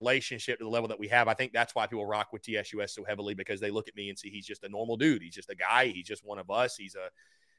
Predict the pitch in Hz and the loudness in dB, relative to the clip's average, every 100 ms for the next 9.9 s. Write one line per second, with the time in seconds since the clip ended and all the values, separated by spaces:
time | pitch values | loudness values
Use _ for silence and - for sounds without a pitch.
0 | _ _ _ 160 156 - 165 160 147 143 | _ _ _ 0 0 6 8 8 4 2
1 | 147 143 139 165 165 156 160 143 113 110 | 6 6 6 8 12 12 12 10 2 -2
2 | 117 107 113 113 110 123 123 113 120 117 | 2 4 6 4 6 6 6 0 -4 -2
3 | 113 - 131 131 113 104 104 95 107 117 | 0 6 4 4 0 2 0 2 4 4
4 | 113 185 160 113 95 90 87 80 - 98 | 2 4 4 4 -2 -8 -10 -10 -10 -4
5 | 98 113 110 113 104 101 - 123 95 107 | -2 -2 -8 -10 -10 -10 -4 -4 -2 2
6 | 139 135 113 107 110 104 95 120 131 104 | 2 2 -2 0 2 2 4 4 4 4
7 | 120 143 139 135 123 135 127 - 120 117 | 4 6 4 4 2 2 0 -6 -6 0
8 | 123 113 - 78 - _ 95 104 104 104 | 0 0 -4 -10 -14 _ -4 -2 -2 -4
9 | 104 - 104 98 95 - 76 - 80 | -8 -10 -10 -8 -10 -12 -20 -18 -16